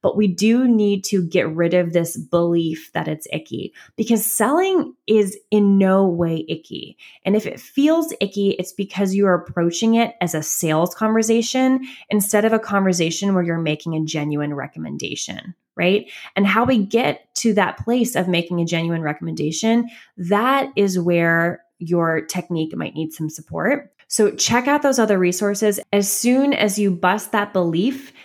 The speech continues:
that selling in the D Ms is icky, because it's not. In fact, I just sold to someone the other day and I got a lovely message from her later that week being like, "Oh my gosh, I just realized that you totally sold to me in the D Ms.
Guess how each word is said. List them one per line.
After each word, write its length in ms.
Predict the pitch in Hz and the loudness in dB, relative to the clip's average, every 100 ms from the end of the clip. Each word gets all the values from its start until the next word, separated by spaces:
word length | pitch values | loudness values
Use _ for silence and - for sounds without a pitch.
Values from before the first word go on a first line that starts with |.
| _ | _
that 180 | 190 190 | -8 -4
selling 320 | 190 175 180 | 0 2 2
in 60 | 180 | 0
the 80 | |
D 180 | 170 170 | 0 0
Ms 240 | 160 160 160 | -2 -4 -6
is 140 | 160 | -8
icky, 400 | - 151 85 69 - - _ | -6 -8 -10 -14 -18 -20 _
because 320 | - 214 226 220 | -2 2 4 2
it's 160 | 226 | 2
not. 440 | 226 247 233 - - _ _ _ | 2 2 0 -4 -12 _ _ _
In 160 | 226 | 0
fact, 340 | 226 247 220 233 208 | 2 0 -2 -4 -2
I 160 | 208 | 0
just 260 | 233 262 254 | 2 0 0
sold 240 | 247 240 | 0 0
to 80 | 247 | 0
someone 360 | 240 226 214 202 | 0 0 2 2
the 120 | 190 | 2
other 200 | 180 180 | 2 0
day 520 | 175 175 185 233 254 - - - - | 0 0 0 0 -4 -14 -20 -20 -4
and 160 | 196 196 | 0 2
I 160 | 190 | 0
got 260 | 202 196 - | 2 2 2
a 60 | |
lovely 560 | 185 175 180 180 202 214 | 0 2 2 2 2 2
message 680 | 202 180 - 180 165 160 - | 2 0 0 -2 -2 -6 -12
from 240 | - 180 | -6 -4
her 240 | 165 165 160 | -2 -2 -2
later 440 | 165 160 156 160 | -2 -2 0 0
that 240 | 160 156 - | -2 -6 -4
week 260 | 165 156 | -2 -2
being 200 | 175 165 | -4 -4
like, 240 | 165 156 - | -4 -6 -4
"Oh 100 | 185 | 0
my 140 | 190 185 | 2 2
gosh, 540 | 175 165 160 - - - - - - _ _ | 2 2 0 -6 -12 -14 -20 -20 -20 _ _
I 100 | 190 | 0
just 240 | 202 220 214 | 2 0 2
realized 520 | 208 226 175 170 170 | 2 4 2 2 -2
that 120 | 180 | -2
you 100 | 196 | -2
totally 480 | - - 180 190 226 | -4 0 0 2 0
sold 340 | 226 190 180 - | 0 -2 -2 -2
to 60 | |
me 120 | 185 | -2
in 80 | 175 | -2
the 60 | 165 | -2
D 180 | 160 151 | -4 -4
Ms. 520 | 151 214 285 269 - | -4 -4 -4 -8 -14